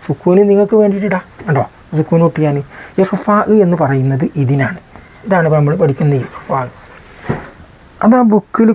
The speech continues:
കൊടുത്തിരിക്കുന്നത് എങ്ങനെയാണെന്ന് അറിയോ? ആ ബുക്കിൽ ഇത് കൊടുത്തിരിക്കുന്നത് നമുക്കൊന്ന് വായിച്ചു നോക്കാം. അവിടെ ബുക്കൊന്നത് പറയണം. ഇതാ സുക്കൂനുള്ള, സുക്കൂനുള്ള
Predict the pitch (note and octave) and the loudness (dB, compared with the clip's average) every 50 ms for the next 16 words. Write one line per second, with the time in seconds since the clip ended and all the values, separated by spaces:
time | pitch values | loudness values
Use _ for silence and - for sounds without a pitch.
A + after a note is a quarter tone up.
0 | - - - F3+ D#3 - _ - F#3+ F#3 - - - D#3+ D3+ D3+ D3+ C#3 C3 C3+ | 0 0 0 0 0 -2 _ -2 0 0 0 0 0 0 2 2 2 2 2 2
1 | C#3+ C#3+ C#3+ C3+ C3 B2 B2+ C3 B2+ B2+ B2 - - - - - - - E3+ E3 | 4 4 4 2 2 2 0 -2 -4 -8 -8 -8 -10 -10 -12 -6 -2 0 0 0
2 | E3 - - F#3 F3+ D#3+ F3 - - D#3+ C#3 C3+ - - - D#3+ C#3+ C3 - - | 0 -2 -2 -2 0 0 0 -2 0 -2 -2 -2 -2 -2 -2 0 0 -2 -4 -4
3 | C#3+ C3 C3 C3 B2 A#2+ G#3 - - - - D3 C#3 C3 D3+ C#3+ C3 B2+ B2 B2 | -2 0 0 0 0 0 0 -2 -2 -2 -2 -2 0 0 0 0 0 -2 -2 -4
4 | - - - - - - - - - - - F3 D#3 D3 C#3+ - - - D3+ C#3+ | -6 -10 -12 -12 -12 -12 -14 -20 -20 -16 -10 -8 -8 -8 -10 -12 -10 -10 -8 -8
5 | C#3 C3+ B2+ - - - - - - - - - - - - - - - - - | -8 -8 -8 -8 -8 -10 -12 -14 -16 -20 -20 -20 -20 -18 -18 -18 -18 -18 -20 -20
6 | - - F#3+ - A3+ - - - - - - F#3+ F3+ - _ _ - - G#3 G#3 | -8 -2 0 0 0 -2 -4 -12 -12 -4 -2 -2 -2 -2 _ _ -4 0 2 4
7 | G#3+ G#3+ G#3+ G#3 G3 D3+ C3+ C3 B2+ B2+ B2+ B2+ C3+ D#3+ A#3+ F4+ - - - - | 4 4 4 4 2 2 0 0 0 0 0 0 0 0 -2 -4 -6 -18 -20 -20
8 | - - - - - - - - - - - - - - - - - - - - | -20 -20 -20 -20 -20 -20 -20 -20 -20 -20 -20 -20 -20 -20 -20 -20 -20 -20 -20 -20
9 | - - - - G#3 A3+ G#3+ G#3+ - - - - - - - - - - - - | -20 -18 -14 -12 -10 -10 -10 -12 -14 -14 -16 -18 -18 -20 -20 -20 -20 -20 -20 -20
10 | - - - - - - - - - - - F3 - - - - G3+ G3 F#3 D#3 | -20 -20 -20 -20 -20 -20 -20 -20 -16 -2 -2 -2 -2 -2 -2 0 2 2 4 2
11 | C#3+ C#3 | 2 2